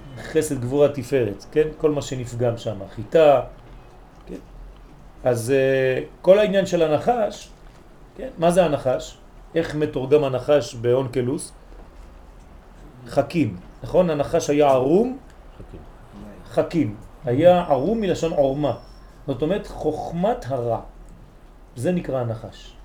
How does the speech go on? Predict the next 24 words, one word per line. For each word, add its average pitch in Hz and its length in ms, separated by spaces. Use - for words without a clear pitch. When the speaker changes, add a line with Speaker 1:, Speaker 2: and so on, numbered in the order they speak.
Speaker 1:
הנחש 160 380
זה 185 220
פוטנציאל. 180 580
זה 127 160
לא 226 120
איזה 196 180
מין 165 340
דמות. 131 340
כן, 175 160
נחש 214 360
עולה 185 180
בגמטריה 170 680
משיח. 127 380
אותה 156 180
גמטריה. 113 560
לא, 151 220
מה, 180 100
או 233 240
נחש 240 380
או 226 80
משיח. 160 420
זה 127 140
אותו 240 240
פוטנציאל. 220 580